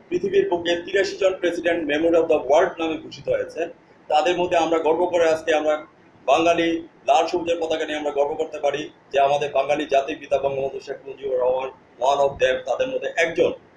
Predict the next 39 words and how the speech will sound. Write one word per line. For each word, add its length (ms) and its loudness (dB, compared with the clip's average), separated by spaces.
যিনি 220 -2
কিনা 180 0
একটা 180 0
অলিখিত 460 0
ভাষণের 480 2
উপরে 320 -2
অ্যাচিভমেন্টটা 500 -2
পেয়েছেন 400 0
memory 280 -2
of 80 2
the 120 2
world। 260 -2
আর 120 2
বাকি 280 0
যেই 400 0
একাশি 280 -4
জন 180 0
president 460 0
আছেন, 340 -2
হ্যাঁ, 240 0
তারা 460 4
লিখিত 260 0
ভাষণের 420 0
উপর 200 0
অথবা 380 2
দেখে 200 2
দেখে 180 2
ভাষণের 400 0
উপরে 400 0
এই 200 0
memory 280 2
of 40 -8
the 160 2
world 140 4
ভূষিত 420 -14
পেয়েছে, 260 -8
যেটা 220 -8
UNESCO 500 0
কর্তৃক 320 -12